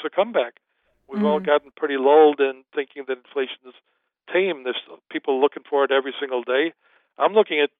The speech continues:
Speaker 1: for it for every single day, not because I expect it to come back, but because I've taken a professional forecasting, uh, position that inflation's dead. So, you know, um, if it ever comes back, I'm gonna look pretty silly. Though I will change, <laughs> change along my,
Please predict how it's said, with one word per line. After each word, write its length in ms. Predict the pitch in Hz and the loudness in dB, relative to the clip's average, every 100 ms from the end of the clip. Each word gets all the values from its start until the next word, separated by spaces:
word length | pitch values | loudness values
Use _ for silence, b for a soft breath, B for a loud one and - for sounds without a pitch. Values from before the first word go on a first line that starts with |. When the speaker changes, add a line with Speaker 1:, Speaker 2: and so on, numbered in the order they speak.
| - - | -8 0
Speaker 1:
for 120 | 143 | 0
it 60 | - | 2
for 80 | 139 | 0
every 140 | 131 - | 0 -2
single 200 | 139 135 | -4 0
day, 160 | 139 | 2
not 180 | 143 165 | 4 2
because 200 | - 147 | 0 0
I 80 | 143 | 2
expect 360 | 131 - 226 - | 0 -2 -6 -4
it 100 | - | -8
to 60 | |
come 200 | - 139 | -4 -4
back, 220 | 131 139 156 | 2 2 2
but 80 | _ _ | _ _
because 260 | 139 139 131 | -6 -4 0
I've 220 | 135 127 _ _ _ _ - | -2 -2 _ _ _ _ -4
taken 240 | 165 160 | -2 0
a 100 | 143 | -2
professional 640 | - 139 - 156 - 143 131 | -2 -4 0 0 -2 -6 -4
forecasting, 800 | 170 175 - 143 - 139 131 127 | -2 -2 0 -2 0 -4 -6 0
uh, 220 | 135 127 127 _ _ _ | 2 4 2 _ _ _
position 580 | 151 131 139 - 156 147 | -4 2 2 2 -4 0
that 140 | 139 | 0
inflation's 520 | 135 127 143 135 - 127 | 0 -2 -2 -2 -10 -6
dead. 240 | - 196 131 - | 2 4 4 -2
So, 340 | - 127 123 123 _ _ _ _ | 0 2 0 -2 _ _ _ _
you 80 | - | -6
know, 400 | 131 127 131 135 | -2 0 2 2
um, 320 | 127 123 127 123 _ _ _ _ _ | 4 2 0 -8 _ _ _ _ _
if 140 | 131 | -6
it 80 | 147 | 0
ever 180 | 151 151 | 2 2
comes 320 | - 147 135 | 0 -4 -4
back, 320 | 170 185 165 | -2 0 -2
I'm 80 | 131 | -4
gonna 160 | 135 127 | -6 -6
look 180 | 135 - | -6 -4
pretty 200 | 127 127 | -8 -4
silly. 260 | 208 208 135 - _ _ _ - | -2 0 0 -2 _ _ _ 2
Though 120 | 160 | 4
I 60 | |
will 180 | 151 165 | 6 2
change, 220 | - 160 | 0 -2
<laughs> 400 | - - - - | -2 -4 -8 -6
change 160 | - 151 | -6 -2
along 320 | 139 139 139 | 2 4 4
my, 140 | 131 | -2